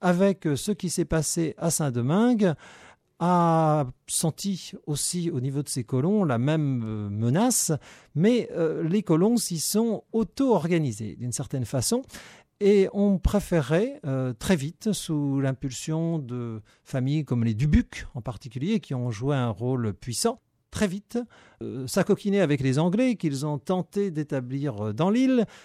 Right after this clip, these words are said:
Ça n'a pas marché la première fois, mais, euh, finalement, le coup a réussi. Et autant, quand on est colon, se donner à des Anglais qui maintiendront le système esclavagiste de l'Ancien Régime, plutôt que,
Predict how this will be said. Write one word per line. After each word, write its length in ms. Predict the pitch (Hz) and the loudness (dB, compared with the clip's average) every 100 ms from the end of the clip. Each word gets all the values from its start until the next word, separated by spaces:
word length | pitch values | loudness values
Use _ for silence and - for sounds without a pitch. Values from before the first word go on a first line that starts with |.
| - _ _ | -20 _ _
Ça 260 | - - 139 | -12 -6 -2
n'a 100 | 120 | 0
pas 160 | 131 | 2
marché 320 | 151 147 - 160 | 2 2 -2 -2
la 100 | 139 | -2
première 380 | - 135 143 | -2 -2 -2
fois, 300 | - 214 254 | -4 0 0
mais, 420 | 262 190 196 226 - | 2 2 4 2 0
euh, 260 | 160 151 143 | -2 0 -2
finalement, 760 | - 208 151 143 165 226 233 | -2 0 0 0 2 4 4
le 240 | 175 139 131 | 2 2 -2
coup 180 | - 220 | 2 4
a 80 | |
réussi. 600 | 160 143 120 - 190 247 208 | 4 2 0 -2 2 2 2
Et 200 | 147 151 | 2 0
autant, 540 | 185 185 - 208 208 196 | 2 0 2 0 2 0
quand 240 | 160 147 | -2 -2
on 80 | 156 | -2
est 100 | 147 | -2
colon, 340 | 165 156 170 | 0 0 0
se 140 | 165 139 | 0 -2
donner 340 | 123 165 175 | 0 2 2
à 100 | 165 | 2
des 200 | 151 151 | 2 0
Anglais 300 | 160 160 170 | 0 2 0
qui 140 | - | 0
maintiendront 360 | 139 170 - 180 | 0 0 -2 0
le 80 | 160 | 0
système 460 | - 143 - 156 | 0 -2 0 0
esclavagiste 560 | 143 - 135 135 131 139 | 0 0 0 2 0 0
de 60 | 123 | 0
l'Ancien 300 | 120 - 110 | 0 0 0
Régime, 460 | 110 120 254 233 | 0 0 0 0
plutôt 580 | - 175 160 208 247 226 | 0 -2 -2 0 0 -2
que, 260 | - 208 240 | 0 2 2